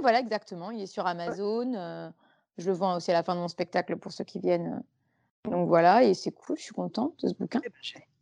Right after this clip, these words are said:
Speaker 2: super.
Speaker 1: Et puis c'est déjà pas mal, hein, on va s'arrêter là, quoi, parce qu'après, qu'est-ce que j'ai d'autre ? Euh, non, c'est
Speaker 2: Site
Speaker 1: tout, je
Speaker 2: officiel,
Speaker 1: crois.
Speaker 2: peut-être ?
Speaker 1: Ouais, ouais, vanessa caillot point com, il y a toutes les infos, voilà, dessus.
Speaker 2: D'accord.
Speaker 1: Comme ça,
Speaker 2: Eh
Speaker 1: il y a
Speaker 2: ben,
Speaker 1: les, le, le, le lien pour le
Speaker 2: Ouais.
Speaker 1: bouquin, le tout, le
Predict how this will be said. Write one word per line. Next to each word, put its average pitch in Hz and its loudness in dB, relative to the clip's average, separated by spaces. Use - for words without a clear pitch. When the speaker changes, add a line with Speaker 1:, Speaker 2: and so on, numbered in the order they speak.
Speaker 2:
super. - 6
Speaker 1:
Et 190 10
puis - 0
c'est 190 8
déjà 170 10
pas 180 10
mal, 302 8
hein, 254 6
on 196 -2
va 180 2
s'arrêter 165 2
là, 311 6
quoi, 220 2
parce 180 -2
qu'après, 190 -2
qu'est-ce 202 -4
que 208 -2
j'ai 196 0
d'autre ? 208 0
Euh, 175 -4
non, 190 -8
c'est 214 -10
Speaker 2:
Site 156 -16
Speaker 1:
tout, 165 -4
je - -10
Speaker 2:
officiel, 240 4
Speaker 1:
crois. 190 -4
Speaker 2:
peut-être ? 247 -2
Speaker 1:
Ouais, 262 8
ouais, 415 6
vanessa 220 4
caillot 214 4
point 185 -2
com, 240 8
il 185 6
y 185 12
a 185 10
toutes - -2
les 277 10
infos, 214 6
voilà, 180 4
dessus. 180 -10
Speaker 2:
D'accord. 151 -4
Speaker 1:
Comme 190 -2
ça, 240 10
Speaker 2:
Eh 233 12
Speaker 1:
il - 12
y 233 12
a 220 12
Speaker 2:
ben, 208 12
Speaker 1:
les, 202 6
le, 202 0
le, 202 -2
le 202 0
lien 208 0
pour 202 -4
le 185 -2
Speaker 2:
Ouais. 170 6
Speaker 1:
bouquin, 202 0
le 180 -4
tout, - -8
le 175 -4